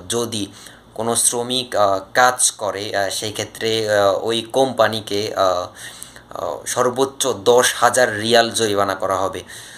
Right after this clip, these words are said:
So, আহ, যদি, আহ, যদি দ্বিতীয়বার অর্থাৎ, আহ, প্রথমবার, আহ, পুলিশের কাছে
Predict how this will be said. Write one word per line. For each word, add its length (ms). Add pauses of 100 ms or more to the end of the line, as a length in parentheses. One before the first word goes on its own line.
(260)
So, 120
আহ, 320 (120)
যদি, 440 (560)
আহ, 340 (420)
যদি 440
দ্বিতীয়বার 760
অর্থাৎ, 360
আহ, 240
প্রথমবার, 800
আহ, 300
পুলিশের 380
কাছে 260